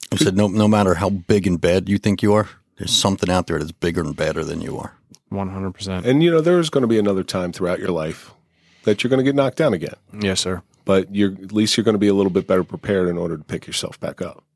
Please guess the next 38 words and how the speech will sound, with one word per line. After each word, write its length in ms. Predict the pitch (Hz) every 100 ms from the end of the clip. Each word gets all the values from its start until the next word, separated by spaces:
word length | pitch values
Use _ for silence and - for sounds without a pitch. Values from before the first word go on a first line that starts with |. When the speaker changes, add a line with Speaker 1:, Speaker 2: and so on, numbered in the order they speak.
| _ _ _ _ _ -
Speaker 3:
But, 160 | 85 _ - -
you 100 | 113
know, 80 | 92
Speaker 1:
Well, 120 | 95
listen, 220 | 95 85 92
Speaker 3:
hopefully 340 | 92 101 104
Speaker 1:
if 100 | -
I, 40 | 104
if 160 | 101
I 100 | 104 104
could 240 | 120 101 -
say 380 | - 110 98 - -
anybody's 440 | 101 98 104 98
gonna 160 | 107 95
pick 180 | 107 -
themselves 400 | 104 - 104 110
up, 200 | 107 - - - -
Speaker 3:
I 80 | 80
would 140 | 73
say 120 | -
Mike's 240 | - - -
gonna 160 | - -
do 100 | -
it. 40 |
Speaker 1:
Mike's 240 | 85 78 -
gonna 140 | 71
do 200 | 65 64
it. 60 | - - -
Speaker 2:
Well, 120 | 110
thank 260 | - 101 -
you 80 | 95
guys 240 | 92 92
so 120 | -
much. 260 | 95 90 -
That 100 | 92
means 220 | 92 87
a 40 | 92
lot. 200 | 87